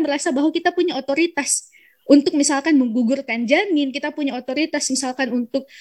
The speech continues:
mau, eh, berperilaku sesuka-sukanya, semena-menanya kita karena alasan bahwa ini kan punyanya saya. Padahal kita nggak punya kendali apapun terhadap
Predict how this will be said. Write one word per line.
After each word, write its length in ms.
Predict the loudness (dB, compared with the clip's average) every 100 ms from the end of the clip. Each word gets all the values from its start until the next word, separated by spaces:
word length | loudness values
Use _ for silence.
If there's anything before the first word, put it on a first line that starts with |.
| -6
mau, 640 | 4 6 6 4 2 0 -4
eh, 220 | -2 0
berperilaku 720 | 0 0 0 2 2 0 -2
sesuka-sukanya, 800 | 0 0 0 -4 -6 -2 -2 0
semena-menanya 640 | 2 2 2 0 0 0 0
kita 220 | -2 -2
karena 260 | -2 0 0
alasan 320 | 0 -2 0 2
bahwa 240 | 2 2
ini 160 | 0 -2
kan 160 | -2
punyanya 340 | 0 2 2 0
saya. 380 | -2 -2 -4 -8 _ _ _
Padahal 400 | 2 4 4 2
kita 240 | 0 0
nggak 160 | -2 2
punya 200 | 2 2
kendali 400 | 4 2 2 -2
apapun 560 | -6 -4 -4 2 4 4
terhadap 560 | -2 -6 0 2 2